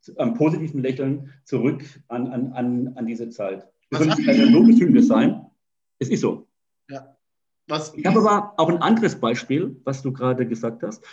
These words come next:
Speaker 1: Du hast ja auch sehr schön gesagt, wir sind noch oft zusammen danach. Also wir sind ja vernetzt und man telefoniert, so wie auch wir beide und, und auch, auch mit anderen. Wenn es nämlich genau andersrum gewesen wäre, wäre man heute nicht mehr so vernetzt. Das korreliert ziemlich stark.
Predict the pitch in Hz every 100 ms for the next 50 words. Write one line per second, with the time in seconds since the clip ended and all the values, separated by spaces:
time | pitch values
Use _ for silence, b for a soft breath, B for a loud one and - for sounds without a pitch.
0 | B 160 165 175 180 180 160 160 160 147
1 | 139 - - _ _ _ - 131 - -
2 | - 160 - 170 - - 160 175 104 -
3 | 117 139 117 - 113 120 120 135 127 110
4 | 107 - - - 139 135 113 127 123 123
5 | 139 175 139 127 127 - 151 175 160 170
6 | 170 143 127 127 143 131 135 113 113 107
7 | 110 160 208 - _ _ _ _ _ _
8 | _ 135 160 165 165 - 156 147 151 190
9 | 226 220 120 110 92 92 92 87 87 120
10 | - _ _ _ _ _ _ _ _ 107
11 | 117 131 131 113 117 135 131 131 131 -
12 | 139 87 92 87 - - 117 - 143 156
13 | 151 185 160 196 190 175 - 156 101